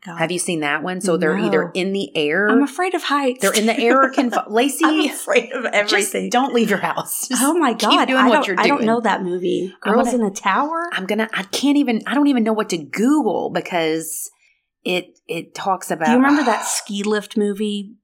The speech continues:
Speaker 2: Yes,
Speaker 1: called Frozen
Speaker 2: Frozen.
Speaker 1: or whatever? I didn't watch that because I knew I'd be scared forever 'cause I love skiing, where they're trapped up there and you basically have to jump off and break all your
Speaker 2: And
Speaker 1: bones.
Speaker 2: there's wolves.
Speaker 1: I didn't know that.
Speaker 2: Yeah, there's
Speaker 1: Of course
Speaker 2: wolves.
Speaker 1: there's freaking wolves.
Speaker 2: Yeah, so if they jump and hurt themselves, then the wolves are gonna attack.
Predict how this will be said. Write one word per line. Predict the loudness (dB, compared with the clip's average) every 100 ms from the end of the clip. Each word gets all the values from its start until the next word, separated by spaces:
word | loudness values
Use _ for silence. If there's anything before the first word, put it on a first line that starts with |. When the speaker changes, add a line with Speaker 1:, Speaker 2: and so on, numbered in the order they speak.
| 0
Speaker 2:
Yes, | 2 4 2
Speaker 1:
called | 0 -2 -2
Frozen | 2 4 4
Speaker 2:
Frozen. | 4 4 4
Speaker 1:
or | 2
whatever? | 2 0 -2 -4 -6 _ -20 -10
I | -2 2
didn't | 2 2
watch | 0 -2 -2
that | 0 0
because | -4 -4 -2
I | 0
knew | 0 0
I'd | -2 -2
be | -2 -4 -8 _ _ -14
scared | -8 -2 -2
forever | 0 -2 -2
'cause | -4
I | -2
love | 0 -2 -4
skiing, | -8 -4 -2 -2 -4 -8 _ _
where | -4 0
they're | 0
trapped | -2 0 0 0
up | -4 -2
there | -2
and | 0
you | -2
basically | -4 -6 -6
have | -6 -4
to | -6 -8 -6
jump | -2 0
off | 0 -2
and | -6
break | -2 -2 -2
all | 0
your | 2
Speaker 2:
And | 4
Speaker 1:
bones. | 4 4
Speaker 2:
there's | 4
wolves. | 4 2 -2 -10 -12 _ _ _ -4
Speaker 1:
I | 0
didn't | 2 2
know | 4 2
that. | 4 2 4
Speaker 2:
Yeah, | 2 2
there's | 0 -2
Speaker 1:
Of | 0
course | 2 2
Speaker 2:
wolves. | 2
Speaker 1:
there's | 2 -2 -4
freaking | -4 -2
wolves. | 0 2
Speaker 2:
Yeah, | 2 0
so | -2
if | -2
they | -2 -4
jump | -2 -2 -2
and | -4
hurt | -4 -4
themselves, | -6 -2 -2 -2
then | -6
the | -4
wolves | -2 -2
are | -4
gonna | -4 -8
attack. | -8 -8 -10